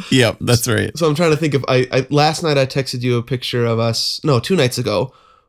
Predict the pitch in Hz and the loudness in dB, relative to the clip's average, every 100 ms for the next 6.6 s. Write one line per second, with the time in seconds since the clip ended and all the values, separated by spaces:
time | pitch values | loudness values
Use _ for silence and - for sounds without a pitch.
0 | _ 127 127 113 - _ - 127 127 127 | _ 2 2 0 -10 _ -8 0 0 0
1 | _ _ _ _ - 87 98 92 65 50 | _ _ _ _ 0 2 2 2 0 -4
2 | - - - 123 90 - - - _ _ | -10 -16 -8 -2 0 0 -4 -20 _ _
3 | _ _ _ 76 80 - - - - - | _ _ _ -4 -2 -4 -8 -10 -12 -10
4 | - - - - - - - - - - | -10 -12 -12 -10 -10 -10 -14 -4 0 4
5 | 143 175 - 175 - 123 113 123 123 123 | 4 4 4 2 2 2 2 4 4 4
6 | 127 123 131 117 117 131 | 4 2 4 4 4 0